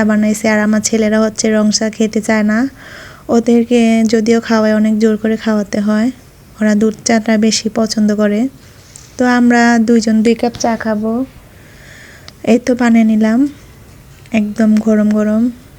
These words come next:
সকাল সকাল। আর এখান দিয়ে হলো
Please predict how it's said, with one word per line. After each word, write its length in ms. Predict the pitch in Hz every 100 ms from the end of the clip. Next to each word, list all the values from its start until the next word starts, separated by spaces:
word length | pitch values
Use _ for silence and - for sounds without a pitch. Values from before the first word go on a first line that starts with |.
| -
সকাল 380 | - 214 202 208 208
সকাল। 380 | 214 202 214 233 240 - - - - - - - - - - - - - - - - - - - - - - - - 233
আর 200 | 233 226
এখান 260 | 226 233 226
দিয়ে 140 | 226
হলো 280 | 220 220 214